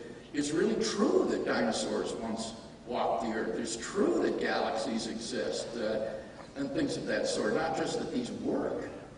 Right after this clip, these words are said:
There, there, there are truths about the world that science apprehends.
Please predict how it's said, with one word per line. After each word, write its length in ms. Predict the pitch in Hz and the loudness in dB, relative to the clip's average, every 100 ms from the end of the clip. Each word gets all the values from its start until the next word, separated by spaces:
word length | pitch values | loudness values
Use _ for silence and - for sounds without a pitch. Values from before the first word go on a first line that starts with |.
| - - 180 | -20 -16 -2
There, 140 | 185 | -2
there, 200 | 180 160 160 160 | 0 -2 -4 -2
there 120 | 160 | 0
are 120 | 151 147 | 0 0
truths 420 | - - - - | -2 -2 -2 -2
about 440 | - - - - | -2 0 0 -2
the 80 | - | -2
world 260 | - - - | -2 -2 -4
that 120 | - | -4
science 500 | - - - - - | -4 -4 -4 -6 -6
apprehends. 760 | - - - - - - - | -4 -4 -6 -10 -10 -12 -14